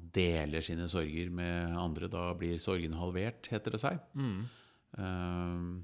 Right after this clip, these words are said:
Speaker 1: samtidig så kan man jo dvele ved det som ikke akkurat er sorger, men bare følelser av, eh, ideer om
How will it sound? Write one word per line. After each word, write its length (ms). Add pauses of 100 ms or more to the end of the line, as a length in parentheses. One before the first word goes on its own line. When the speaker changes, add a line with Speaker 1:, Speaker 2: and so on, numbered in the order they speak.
(200)
Speaker 1:
samtidig 640
så 140 (1600)
kan 140
man 120
jo 80
dvele 1000 (300)
ved 440 (540)
det 160
som 80
ikke 200
akkurat 280
er 80
sorger, 400
men 200
bare 300 (480)
følelser 500
av, 120
eh, 800
ideer 560
om 220